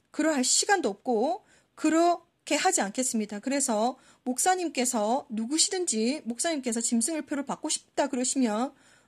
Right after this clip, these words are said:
어, 그분만 받으시면 됩니다. 어, 그리고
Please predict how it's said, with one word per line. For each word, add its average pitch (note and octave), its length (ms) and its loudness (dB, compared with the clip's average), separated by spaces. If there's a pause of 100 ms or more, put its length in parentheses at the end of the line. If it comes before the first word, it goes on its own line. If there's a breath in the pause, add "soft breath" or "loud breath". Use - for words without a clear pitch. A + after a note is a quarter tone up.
(140)
어, G#3 400 -2
그분만 E4 880 2
받으시면 C#4 420 0
됩니다. G3 460 -8 (460 soft breath)
어, G3+ 200 -8
그리고 C4+ 640 -2